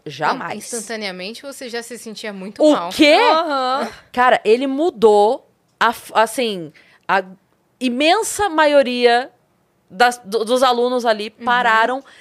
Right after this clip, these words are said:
Speaker 1: naturalmente de jogar coisa. Eu nunca vou esquecer disso.
Speaker 2: Sim.
Speaker 3: Mas é
Speaker 2: Mas olha que
Speaker 3: isso.
Speaker 2: doideira. Se fosse a tia da limpeza fazendo,
Speaker 1: Não ia ter o mesmo
Speaker 2: n-, não ia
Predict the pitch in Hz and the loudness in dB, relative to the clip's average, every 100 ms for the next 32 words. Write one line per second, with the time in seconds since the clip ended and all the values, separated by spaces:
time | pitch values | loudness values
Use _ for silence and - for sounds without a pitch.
0 | _ 240 254 285 330 - 320 320 311 277 | _ -4 0 0 0 -4 0 2 2 0
1 | 226 220 - 240 - 202 240 247 214 208 | -4 -6 -14 -16 -14 -6 -2 0 -2 -4
2 | 233 226 277 302 359 302 277 262 240 185 | -8 -4 -4 -2 -4 -4 -4 -6 -12 -14
3 | 175 - 233 240 269 269 302 285 285 277 | -16 -18 -12 -8 -8 -6 -4 -2 -2 -2
4 | 294 254 247 247 247 214 202 190 - _ | -2 -4 -2 -2 -2 -2 -4 -6 -10 _
5 | - 254 214 247 262 240 - 262 240 240 | -18 -14 -6 -4 -4 -8 -4 -2 -2 -4
6 | 226 240 226 233 226 233 320 381 294 208 | -6 -8 -8 -10 -10 -10 -12 -12 -14 -14
7 | _ 226 302 320 330 320 320 302 302 | _ -6 -2 0 0 -2 -2 0 0